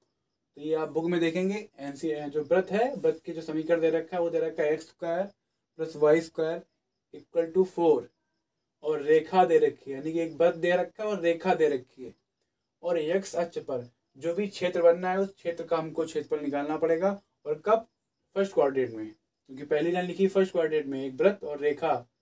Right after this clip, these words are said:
तथा X अक्ष के बीच जितना भी क्षेत्रफल बनेगा, उस हमको क्षेत्रफल का मान निकालना होगा। तो आइए क्वेश्चन करते हैं। हमारे पास जो वृत्त का समीकरण दे रखा है, वो दे रखा है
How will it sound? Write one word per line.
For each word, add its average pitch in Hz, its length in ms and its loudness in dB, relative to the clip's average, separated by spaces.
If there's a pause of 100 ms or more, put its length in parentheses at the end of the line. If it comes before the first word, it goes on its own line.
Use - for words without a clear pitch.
(140)
तथा 160 220 -2
X 165 160 -4
अक्ष 170 140 -2
के 160 100 -6
बीच 190 280 -2 (480)
जितना 175 260 -6
भी 175 100 -2
क्षेत्रफल 170 400 -2
बनेगा, 165 340 0
उस 196 280 -10
हमको 160 220 -4
क्षेत्रफल 151 340 -4
का 165 120 2
मान 147 180 -4
निकालना 127 340 -2
होगा। 120 260 -8 (1160)
तो 156 540 -2 (640)
आइए 156 220 -4
क्वेश्चन 185 340 -2
करते 175 260 0
हैं। 175 80 -2
हमारे 165 240 0
पास 180 220 2
जो 180 140 -4
वृत्त 170 240 2
का 185 100 -2
समीकरण 160 420 -4
दे 160 100 2
रखा 156 260 -6
है, 185 220 -8 (500)
वो 151 120 -8
दे 156 100 -6
रखा 156 300 -8
है - 140 -6